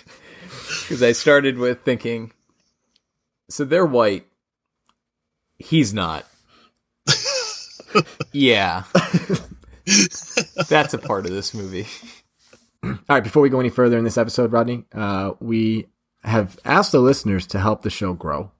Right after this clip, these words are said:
Speaker 1: Mm-hmm.
Speaker 2: Um, and I guess there's a couple ways they can do that. They can download Taste.
Speaker 1: I would download
Speaker 2: Yeah,
Speaker 1: Taste.
Speaker 2: download Taste. The other thing they can do
Speaker 1: No.
Speaker 2: is give, uh, five-star
Speaker 1: <laughs>
Speaker 2: ratings of the show.
Speaker 1: They
Speaker 2: But
Speaker 1: can.
Speaker 2: who wants to hear me ask for that?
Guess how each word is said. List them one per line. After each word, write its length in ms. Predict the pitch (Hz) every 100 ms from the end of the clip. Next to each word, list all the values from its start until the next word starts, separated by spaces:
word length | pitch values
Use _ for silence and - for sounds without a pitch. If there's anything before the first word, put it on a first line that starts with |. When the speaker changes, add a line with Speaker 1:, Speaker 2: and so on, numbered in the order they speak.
| _
Speaker 1:
Mm-hmm. 440 | - 113 82 - -
Speaker 2:
Um, 500 | 101 95 92 92 - _ _ _ _ -
and 80 | 120
I 60 | 127
guess 180 | 165
there's 100 | 165
a 60 | 117
couple 200 | 175 165
ways 160 | 101 92
they 60 |
can 140 | 92 85
do 100 | 90
that. 160 | 87
They 80 | -
can 140 | 135
download 400 | 127 135 147 92
Taste. 600 | - - 101 - - - - _ 120
Speaker 1:
I 60 |
would 200 | 139 117
download 260 | - 202 190
Speaker 2:
Yeah, 40 | -
Speaker 1:
Taste. 340 | 90 78 -
Speaker 2:
download 320 | 139 165 143
Taste. 280 | - - - _ - _
The 100 | 175
other 120 | 240
thing 160 | 240 190
they 80 | 147
can 180 | 123
do 260 | 104 87 95 _
Speaker 1:
No. 380 | - 110 98 95 - _ 120
Speaker 2:
is 200 | 113 95
give, 480 | 143 135 120 117
uh, 160 | 123 110
five-star 480 | - 127 120 127 110
Speaker 1:
<laughs> 0 |
Speaker 2:
ratings 340 | 127 135 110
of 100 | 101
the 60 | 92
show. 320 | - 85 107 _
Speaker 1:
They 120 | -
Speaker 2:
But 100 | 196
Speaker 1:
can. 320 | 165 156 82 95
Speaker 2:
who 160 | 302
wants 220 | 302 262 -
to 80 |
hear 200 | - 240
me 200 | 226 254
ask 200 | 196 98
for 120 | - -
that? 180 | -